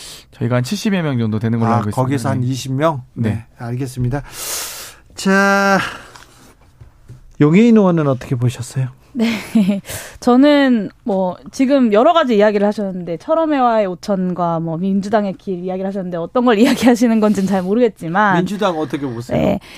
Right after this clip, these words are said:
Speaker 3: 그 아까 이제 그 주진우 디-, 그 진행자께서 잘 얘기해 주셨는데 사실은 이 법인세 감세에 대해서 법인세를 감세해주면 투자가 늘어난다는 것은 뭐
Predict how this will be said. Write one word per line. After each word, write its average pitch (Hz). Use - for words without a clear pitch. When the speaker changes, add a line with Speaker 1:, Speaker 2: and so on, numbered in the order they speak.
Speaker 3:
그 254
아까 320
이제 233
그 190
주진우 233
디-, 214
그 175
진행자께서 214
잘 202
얘기해 214
주셨는데 202
사실은 240
이 202
법인세 359
감세에 254
대해서 202
법인세를 320
감세해주면 277
투자가 381
늘어난다는 233
것은 208
뭐 180